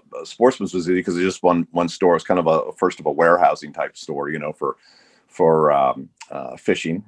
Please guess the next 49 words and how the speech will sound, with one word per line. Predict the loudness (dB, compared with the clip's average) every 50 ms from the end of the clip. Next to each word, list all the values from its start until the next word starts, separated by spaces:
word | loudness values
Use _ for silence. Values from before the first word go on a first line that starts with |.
| -10
and | -6 -2
they | -2 0 0
handle | 2 2 2 0 0
fishing | 0 0 -2 0 0 0 0
and, | 0 -2 -2 -4 -8 -8 -6
and | -4 -4 -4 -2 -2
hunting, | 0 0 2 2 0 0
camping, | 0 0 0 0 0 -2 -2 -2
all | 0 0 0
that | -2 -2 -2
type | -4 -6 -6 -6
of | -8
stuff, | -6 -4 -4 -4 -4
and | -4 -4 -2
they, | -2 -2
they've | 0 0 2 2
done | 2 0 0
very | 0 0 0 0
well. | 2 0 0 0 -2 -4 _ _ _ _ _ _ _ _ _ _
Um, | -2 0 2 2 2 0 0 -2 -2
and | 0 2 2
then | 4 4
I, | 4 4 2 0 _ _ _ _ _ _
you | -4 -2 0
know, | 2 2 2
you | 2 0 -2 -4
just | -4 0 2
had | 2 2 2
to | 2
go | 0 0 0
see | 0 -2 -2 -2
'em | 0 -2
and | 0 2
talk | 4 2 2 2
to | -2 -2
their | -2 0 0 2 4
buyers, | 4 4 4 4 2 -2 -6 -8 -10 -12
and | -12 -10 -8 -8 -8 -8 -8 -8 -8
if | -8 -8 -8 -8 -6
you | -6 -6 -6 -6 -4
hit | -2 -2 -2 0
it | 2
off | 2 2 2 0 -2
with | -6 -6
'em, | -6 -8 -8
you | -12 -14 -14
were | -14 -16 -12
good. | -8 -4 -2 0 -2 -2
And | -4 -8 -16